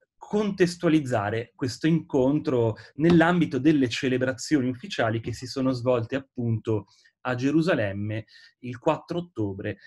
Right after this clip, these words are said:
del, ehm, duemiladiciannove. E naturalmente questo libro è nato dunque con, eh, l'obiettivo di, eh, fornire innanzitutto agli astanti una rivisitazione di una vicenda eccezionale,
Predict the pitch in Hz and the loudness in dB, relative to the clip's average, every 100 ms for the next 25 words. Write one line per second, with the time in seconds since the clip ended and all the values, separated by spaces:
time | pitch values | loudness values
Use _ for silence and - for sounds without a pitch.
0 | - - 120 113 110 - 113 104 101 101 | -20 -4 -2 0 -2 -6 -8 -6 -4 -4
1 | 101 98 98 123 127 123 117 - 113 110 | -6 -8 -6 -4 -2 -2 -4 -6 -10 -6
2 | 107 104 98 92 98 101 _ - - - | -6 -6 -8 -10 -10 -12 _ -20 -20 -20
3 | _ 165 165 165 160 156 151 143 139 120 | _ 0 2 2 2 0 0 -2 -4 -6
4 | 135 170 202 208 175 127 - - - _ | -2 0 2 2 2 -2 -2 -18 -20 _
5 | 151 - 202 143 147 131 127 139 123 113 | -6 0 0 2 2 2 -2 -2 -4 -2
6 | 127 135 135 120 110 104 _ _ _ - | 0 0 0 2 2 0 _ _ _ 0
7 | 147 143 131 120 110 113 110 117 120 127 | 2 2 2 0 -4 -6 -4 -4 -4 -4
8 | 117 _ 220 165 117 113 104 110 147 151 | -6 _ -2 0 2 0 0 -4 -2 -2
9 | - _ - 113 110 107 107 104 90 - | -6 _ -6 -4 -2 -2 -4 -6 -8 -14
10 | - - - - - - - 120 127 220 | -20 -20 -20 -20 -20 -20 -10 -6 -4 0
11 | 247 139 123 120 117 170 131 120 123 123 | 2 2 -2 -4 -4 -2 -2 -2 -2 -6
12 | - 143 160 170 - 131 120 - - - | -4 -2 0 -2 -4 -6 -6 -12 -20 2
13 | 170 160 135 165 175 156 143 143 - 180 | 4 6 4 2 2 2 -2 -6 -4 0
14 | 175 127 127 123 117 113 113 113 143 147 | 0 0 -2 -2 -2 -2 -6 -8 -6 -4
15 | 143 131 117 110 - 131 - 113 - 120 | 0 0 0 -2 -8 -12 -8 -10 -6 -6
16 | 110 95 95 104 | -6 -8 -10 -10